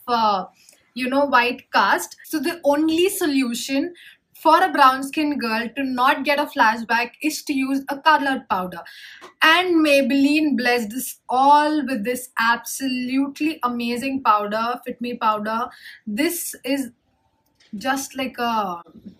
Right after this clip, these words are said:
a powder god, like the god of all powders. Like, it's so affordable. That's the reason I'm saying there are absolutely more fantastic powders in the market, but this is the best powder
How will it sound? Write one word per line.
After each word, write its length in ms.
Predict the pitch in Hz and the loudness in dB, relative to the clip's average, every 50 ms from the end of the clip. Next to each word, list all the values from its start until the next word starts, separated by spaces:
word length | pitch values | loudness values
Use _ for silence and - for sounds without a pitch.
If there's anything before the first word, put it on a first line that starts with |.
| _ _ _ _ _ _ _ _ - | _ _ _ _ _ _ _ _ -12
a 60 | - - - | -10 -2 0
powder 320 | 240 226 226 220 220 240 | 2 2 2 0 -4 -6
god, 380 | 233 220 208 190 190 190 185 190 | -4 -2 -2 -2 -2 -2 -4 -6
like 160 | 214 226 202 | -8 -10 -8
the 100 | 196 240 | -8 -8
god 340 | 208 185 220 220 226 226 233 | -8 -6 -2 0 0 0 0
of 80 | 240 - | -4 -6
all 200 | - 214 220 220 | -4 -4 -4 -4
powders. 580 | 208 - 208 190 190 190 190 202 208 208 208 208 | -2 -2 -2 -2 -2 -4 -6 -6 -6 -6 -6 -6
Like, 180 | 226 240 - 285 | -6 -8 -6 -8
it's 180 | 269 277 - | -10 -10 -6
so 180 | - 320 311 302 | -4 -2 0 0
affordable. 720 | - 277 - - 277 214 202 202 214 208 214 226 277 269 | 0 -2 -2 0 0 0 0 0 -4 -6 -6 -6 -6 -4
That's 220 | 262 233 - 240 - | -4 -4 -4 -4 -6
the 80 | 302 | -6
reason 240 | 277 269 269 269 262 | -4 -4 -4 -4 -4
I'm 160 | 240 233 226 | -4 -4 -6
saying 320 | 226 - 208 202 233 254 269 | -8 -8 -10 -8 -6 -4 -2
there 160 | 285 320 320 | -2 -2 -2
are 80 | 320 - - | -2 -2 0
absolutely 580 | 240 240 - - - 254 262 285 277 277 302 | 0 0 -2 -4 -14 -8 -8 -8 -6 -4 -4
more 380 | 269 247 226 226 233 240 240 240 - - - _ _ _ - | -4 -4 -4 -4 -4 -6 -6 -8 -10 -20 -20 _ _ _ -6
fantastic 640 | 240 208 214 208 233 226 226 - - 254 226 - | -6 -6 -2 0 0 0 0 0 -6 -10 -6 0
powders 460 | 233 214 214 208 202 214 220 226 220 | 2 2 2 2 -2 -6 -6 -6 -6
in 120 | 226 226 220 | -6 -4 -4
the 120 | 240 240 | -4 -4
market, 500 | 233 226 208 202 208 - - 240 233 208 | -4 -4 -4 -4 -6 -8 -8 -8 -6 -4
but 180 | 220 247 233 208 | -4 -4 -4 -4
this 200 | 240 269 269 - | -6 -8 -6 -6
is 80 | 233 | -4
the 100 | 226 269 | -4 -4
best 460 | 220 196 - - 240 277 277 - - | -4 -6 -6 -6 -6 -6 -6 -6 -2
powder 360 | - 269 240 220 220 226 180 | 0 0 0 0 -2 -6 -6